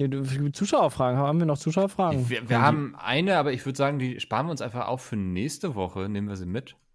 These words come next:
Speaker 2: Ähm, und
Speaker 1: Ey,
Speaker 2: bis
Speaker 1: Leute, schreibt mehr Fragen an
Speaker 2: bis dahin,
Speaker 1: podcast at
Speaker 2: podcast at peatsmeet punkt de. Bitte nicht fragen, ähm, was die Jungs studiert haben oder so.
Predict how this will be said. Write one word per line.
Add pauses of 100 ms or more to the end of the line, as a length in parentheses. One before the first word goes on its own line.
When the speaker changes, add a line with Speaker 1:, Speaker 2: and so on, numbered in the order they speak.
(1000)
Speaker 2:
Ähm,
und (180)
Speaker 1:
Ey,
Speaker 2:
bis
Speaker 1:
Leute,
schreibt
mehr
Fragen
an
Speaker 2:
bis
dahin,
Speaker 1:
podcast (220)
at
Speaker 2:
podcast
at
peatsmeet
punkt (140)
de.
Bitte
nicht
fragen,
ähm, (360)
was
die
Jungs
studiert
haben
oder
so.